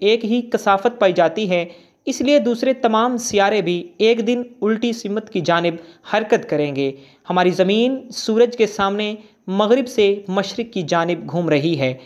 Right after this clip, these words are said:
जबकि सूरज की रोशनी ज़मीन के अगले हिस्से पर पड़ती है, तो वहाँ दिन और पिछले हिस्से में सूरज की रोशनी ना पड़ने से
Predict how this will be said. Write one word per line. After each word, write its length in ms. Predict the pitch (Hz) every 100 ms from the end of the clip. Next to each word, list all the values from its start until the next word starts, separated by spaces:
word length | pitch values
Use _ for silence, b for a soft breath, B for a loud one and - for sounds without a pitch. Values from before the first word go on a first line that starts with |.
| B B -
जबकि 440 | 156 226 240 294
सूरज 380 | 285 240 247 277
की 120 | -
रोशनी 440 | 240 208 214 208 208 B B B
ज़मीन 440 | 190 233 233 269 302
के 100 | -
अगले 340 | 214 196 247
हिस्से 340 | 208 202 - 240
पर 160 | 190
पड़ती 360 | 170 165 160 175
है, 240 | 151 151 147 B B -
तो 60 |
वहाँ 420 | 208 208 233 233 175
दिन 260 | 226 269 -
और 260 | 202 202 196 196
पिछले 340 | 240 269 269
हिस्से 320 | 196 208 269
में 120 | 190 175
सूरज 380 | - 220 247 247
की 140 | 202
रोशनी 480 | 190 208 208 185 185 B B -
ना 280 | 196 208 254
पड़ने 380 | 254 214 208 220
से 240 | 170 156